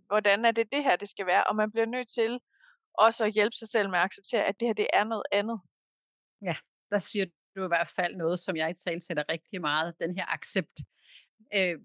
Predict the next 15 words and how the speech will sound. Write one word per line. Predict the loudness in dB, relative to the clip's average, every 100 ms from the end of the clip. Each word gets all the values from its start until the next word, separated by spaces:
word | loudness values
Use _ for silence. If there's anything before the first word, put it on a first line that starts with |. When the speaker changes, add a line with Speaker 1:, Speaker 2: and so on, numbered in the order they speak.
| -2
Speaker 2:
og, | -2 0
og | -2 0
det, |
jeg | 2 2
arbejder | 2 0 -2
med, | -4
det | -6
er | -6
jo | -6 0
for |
at | 0 0 -4 -6
omkring | -10 -16 0 2 2 -4 -4
og | -2
med, | 0 2 2 2 -2 _ -8
øh, | -6